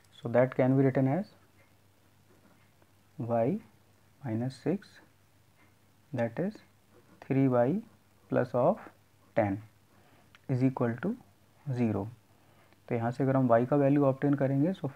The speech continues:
first value comes out y is equal to six and second value will be of course y is equal to minus of ten over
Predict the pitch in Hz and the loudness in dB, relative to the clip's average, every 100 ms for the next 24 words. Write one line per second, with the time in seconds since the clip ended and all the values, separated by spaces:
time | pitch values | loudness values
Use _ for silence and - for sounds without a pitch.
0 | _ 135 131 131 127 131 131 127 131 135 | _ -8 -6 -2 0 0 0 -4 -2 -4
1 | 190 - - 117 113 120 123 123 123 120 | -4 -8 -10 0 0 0 -2 -4 -4 -4
2 | 131 127 151 196 - - _ _ _ _ | -4 -4 -6 -8 -12 -20 _ _ _ _
3 | _ _ - 123 180 - - _ _ _ | _ _ -10 -6 -6 -6 -18 _ _ _
4 | _ _ _ _ _ 123 127 131 123 135 | _ _ _ _ _ -6 -2 0 0 0
5 | 131 123 160 220 - 139 - - 139 180 | 0 0 -4 -6 -10 -12 -8 -2 -2 -2
6 | - - 120 113 123 - 123 123 - 120 | -10 -12 -2 0 2 0 -2 -4 -4 -4
7 | 117 196 240 _ _ _ _ _ _ 139 | -2 -4 -6 _ _ _ _ _ _ -6
8 | 113 120 139 139 131 170 - - _ _ | -2 0 0 0 0 0 -2 -16 _ _
9 | _ _ - 117 113 110 113 | _ _ -4 -2 0 -2 -2